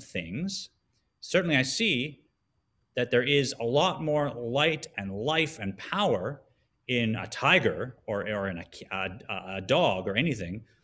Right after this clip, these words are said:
than there is in a pebble. The pebble, its whole light and life force is just, it sits and it exists, <laughs> right? It doesn't, doesn't grow, it doesn't move, it just exists. That's its whole force. It's a very contracted form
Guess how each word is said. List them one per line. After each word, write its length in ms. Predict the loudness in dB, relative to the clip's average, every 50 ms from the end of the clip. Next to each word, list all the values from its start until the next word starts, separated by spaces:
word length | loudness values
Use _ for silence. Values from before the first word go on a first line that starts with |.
| _ _ _
than 140 | 0 2 4
there 120 | 6 6
is 120 | 6 6 4
in 60 | 2
a 40 | 2
pebble. 380 | 2 2 0 0 0 -4 -10 -12 -20 _ _ _ _
The 60 | -6
pebble, 600 | 0 2 2 4 6 6 4 4 2 -4 -14 -20 _ _ _ _ _ _ _ _ _ _ _
its 140 | -8 -6 0
whole 320 | 4 4 6 6 6 4 6
light 180 | 6 6 6
and 120 | 4 4 4
life 180 | 4 4 4
force 220 | 4 2 2 2 0
is 100 | -2 0
just, 300 | 0 0 -2 -2 -6 -6
it 140 | -6 -4 -2
sits 300 | 0 2 2 2 2 2
and 100 | 0 0
it 60 | 0
exists, 560 | 0 -2 0 2 2 2 0 0 -6 -8 -8 -10 -14 -16
<laughs> 80 | -14
right? 220 | -6 -2 0 0 2
It 80 | 2
doesn't, 320 | 2 2 2 0 -2 -6 -10 -16 -20 _ _
doesn't 260 | -2 0 0 0 0 2
grow, 260 | 4 6 8 8 8
it 80 | 6
doesn't 240 | 4 2 0 0 2
move, 460 | 2 2 4 4 2 2 -2 -6 -12 -16 _ _ _ _ _ -8
it 80 | -6
just 160 | -4 -2 -2 -2
exists. 400 | -2 0 2 2 2 2 0 -4
That's 180 | -6 -6 -6
its 120 | -6 -6 -4
whole 640 | 0 2 2 4 4 4 4 4 2 0 0 -4
force. 440 | -10 -10 -4 0 2 2 2 0 -4
It's 100 | -10 -4
a 40 | 2
very 240 | 4 6 8 6 6
contracted 680 | 4 0 -4 0 2 2 2 2 0 -2 -2 -4 -4
form 480 | -2 -2 0 2 2 0 -2 -4 -6